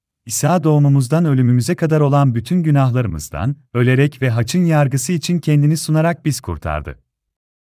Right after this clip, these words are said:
İsa'ya inanan bizlerin, vaftizi ve kanıyla bir defada kurtardığına inanmamız gerekiyor.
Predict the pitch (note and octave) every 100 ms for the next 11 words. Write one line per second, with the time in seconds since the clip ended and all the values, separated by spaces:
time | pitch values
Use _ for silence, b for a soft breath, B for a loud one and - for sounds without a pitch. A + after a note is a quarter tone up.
0 | _ _ _ _ _ _ A#2+ - C3 B2+
1 | D#3+ D#3+ C#3 C#3 C#3 A#2 A2 - C#2+ G2+
2 | C#3 _ - A#2 A#2+ - A2 C#3 C3+ B2+
3 | B2 D3+ F3 D#3+ D3+ C#3+ C3+ - C3 D3
4 | D3 C3 - C3 A#2+ C#3 E3 D3 C#3+ C3+
5 | C3 C3 G2 F2 D#2 - D#2 C2+